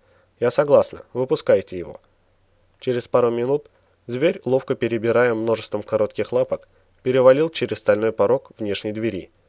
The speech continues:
и Иван швырнул оставшуюся часть шоколада в сторону вертолётной площадки. Дикобраз целеустремлённо протопал мимо человека, взяв курс на блестящую солнце фольгу –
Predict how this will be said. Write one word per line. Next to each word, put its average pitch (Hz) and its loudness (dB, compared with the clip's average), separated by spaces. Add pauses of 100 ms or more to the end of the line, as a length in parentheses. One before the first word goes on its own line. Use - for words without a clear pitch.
(400)
и 117 -4
Иван 131 2
швырнул 131 -2
оставшуюся - -4
часть - -2
шоколада 107 0 (320)
в - -20
сторону 156 0
вертолётной 104 2
площадки. - -2 (640)
Дикобраз 127 0
целеустремлённо 131 0
протопал 113 0
мимо 107 -2
человека, 104 0 (480)
взяв 135 -4
курс 151 -6
на 117 -2
блестящую 143 -2
солнце 107 -4
фольгу – 110 -4